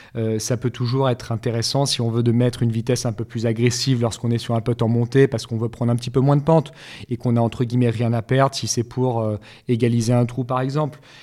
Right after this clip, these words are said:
Mais soyez toujours vigilant quand même pour optimiser vos chances de rentrer une balle dans le trou. Il faut qu'il y ait une vitesse qui soit adaptée. En général, comme je disais, dépasser d'un pied et demi, je trouve que c'est plutôt la, la bonne vitesse. Donc voilà, si je résume en tout cas, euh, ça autour de la mé-, de, de la mécanique,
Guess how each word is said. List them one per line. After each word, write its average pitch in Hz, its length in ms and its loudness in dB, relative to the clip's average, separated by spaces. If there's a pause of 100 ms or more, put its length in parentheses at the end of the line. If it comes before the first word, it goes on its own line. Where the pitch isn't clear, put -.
(140)
Mais 151 540 2
soyez 156 280 0
toujours 156 280 0
vigilant 143 380 0
quand 143 120 -2
même 139 220 2
pour 127 260 -2
optimiser 139 480 2
vos 131 160 2
chances 135 260 -2
de 117 80 -4
rentrer 123 340 -2
une 127 60 0
balle 123 140 0
dans 120 120 0
le 117 40 0
trou. 139 180 -4
Il 139 80 0
faut 123 140 -6
qu'il - 140 -8
y - 20 -2
ait 113 80 -2
une - 20 -2
vitesse 120 300 -4
qui - 140 -12
soit - 220 -4
adaptée. 117 440 -2 (300)
En 127 80 2
général, 127 340 2
comme 123 160 0
je 113 80 -2
disais, 113 320 0
dépasser 117 400 -2
d'un 113 140 0
pied - 180 -4
et 110 40 2
demi, 117 180 2
je - 80 -8
trouve 120 160 -6
que 113 100 -6
c'est 110 140 -6
plutôt - 260 -8
la, 107 160 -4
la 110 140 -8
bonne 110 140 -6
vitesse. - 440 -10 (1120)
Donc 139 200 0
voilà, 147 220 2
si - 160 -4
je 139 80 -2
résume 156 260 2
en 156 80 0
tout 151 140 -8
cas, 156 280 2
euh, 131 240 -2
ça 147 180 -4
autour 143 260 -2
de 135 60 -2
la 127 120 -2
mé-, 120 220 -2
de, 117 220 -6
de 117 120 -6
la 117 100 -4
mécanique, 135 600 0